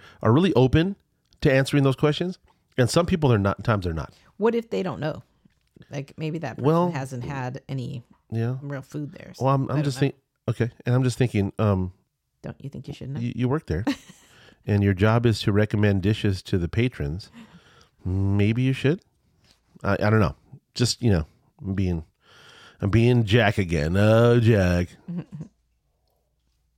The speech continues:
Speaker 1: So, um, I, okay. So from the day before,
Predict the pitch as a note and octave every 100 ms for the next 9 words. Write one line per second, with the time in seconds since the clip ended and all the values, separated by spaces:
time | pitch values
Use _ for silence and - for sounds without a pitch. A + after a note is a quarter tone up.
0 | _ _ _ _ _ _ _ _ _ -
1 | - - - A#2 G#2 D#2 _ _ _ -
2 | A#2+ A#2 G#2+ G2 F#2+ - _ _ _ -
3 | - A#2 - F#2+ - B2 - _ - _
4 | - C#3 A#2+ D3 G#3 F3+ C#3+ E2